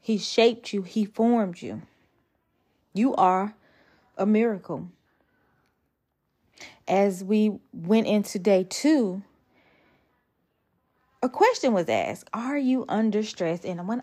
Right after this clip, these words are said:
I saw that title, I just rolled my eyes and sat back. I'm like, "Okay, let me prepare myself." <laughs> But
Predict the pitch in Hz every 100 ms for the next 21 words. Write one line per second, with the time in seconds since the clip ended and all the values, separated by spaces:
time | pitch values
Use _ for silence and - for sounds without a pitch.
0 | - 277 330 359 359 277 226 214 - 285
1 | 269 269 262 - 262 247 226 262 214 165
2 | 151 - - 175 160 160 202 247 226 226
3 | 196 196 180 165 156 175 - 165 160 175
4 | 180 165 170 202 220 143 143 - _ _
5 | _ - - - _ 180 226 269 277 349
6 | 349 359 262 196 165 - 82 87 240 220
7 | - 508 427 - - 415 - _ _ -
8 | - - - - - _ _ _ _ _
9 | _ _ _ 226 226 269 262 -